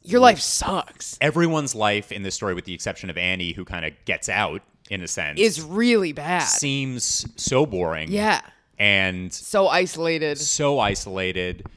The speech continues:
Speaker 2: Um, most of them are not wealthy.
Speaker 1: Yeah.
Speaker 2: And it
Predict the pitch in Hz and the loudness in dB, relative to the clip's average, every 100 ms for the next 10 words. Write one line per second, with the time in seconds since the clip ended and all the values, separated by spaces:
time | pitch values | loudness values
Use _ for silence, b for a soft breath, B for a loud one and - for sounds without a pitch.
0 | - - 101 101 95 90 92 - _ _ | -8 0 2 2 0 -4 -8 -14 _ _
1 | _ _ _ _ - 101 95 - 107 95 | _ _ _ _ -12 -2 -2 0 -2 -2
2 | 82 85 98 117 95 92 90 98 92 90 | -2 -2 -2 -2 -2 -2 -2 -4 -4 -4
3 | 95 - - - 170 98 92 92 - b | -10 -16 -18 -4 2 2 2 -2 -8 b
4 | b 131 123 | b -6 -4